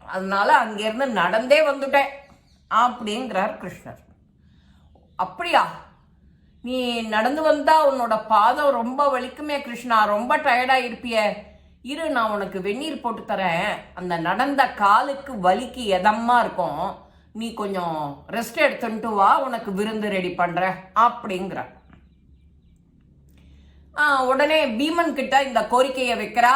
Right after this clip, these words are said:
பீமனும் வந்து ஒரு பெரிய கொப்பரையை எடுக்கிறான். பக்கத்துல நதி தானே ஓடின்னு இருக்கு, ஆற்றங்கரை கிட்ட தானே இவ இருக்கா. அந்த நதியிலேருந்து அந்த கொப்பரையில தண்ணியில ஃபில் பண்றான். ஆ, தீய மூட்டுறான். தீய மூட்டி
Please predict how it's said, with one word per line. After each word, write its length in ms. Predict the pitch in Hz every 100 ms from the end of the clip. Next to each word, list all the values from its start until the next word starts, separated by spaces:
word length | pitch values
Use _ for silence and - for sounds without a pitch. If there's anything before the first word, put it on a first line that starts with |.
| 277 208 180
பீமனும் 520 | 196 269 269 240 254 240
வந்து 440 | 214 214 262 269
ஒரு 160 | 214 196
பெரிய 420 | 214 220 247 269
கொப்பரையை 500 | 262 214 240 240 226
எடுக்கிறான். 480 | 214 208 214 240 247 -
பக்கத்துல 520 | - 262 247 220 208
நதி 320 | 208 214 233
தானே 220 | 220 226
ஓடின்னு 420 | 226 226 226 220
இருக்கு, 200 | 196 202
ஆற்றங்கரை 680 | 180 180 214 240 220 214 196
கிட்ட 220 | 180 180
தானே 280 | 190 214 240
இவ 180 | 208 196
இருக்கா. 480 | 185 - 185 - - - _ _ _ _
அந்த 420 | - 269 254 226
நதியிலேருந்து 680 | 202 214 233 262 233 220 226
அந்த 220 | 254 220
கொப்பரையில 560 | 208 208 208 254 226 202 -
தண்ணியில 400 | 208 233 233 202
ஃபில் 320 | - 233 233
பண்றான். 460 | 220 214 208 240 262 - - - _ _ _ -
ஆ, 320 | 269 262 226 208
தீய 300 | 277 285 277
மூட்டுறான். 460 | 220 208 202 185 - - - - - _ _ _ _ _ _ _ _ _ _ _ _ _ _ _
தீய 260 | 320 339 330
மூட்டி 380 | 269 277 339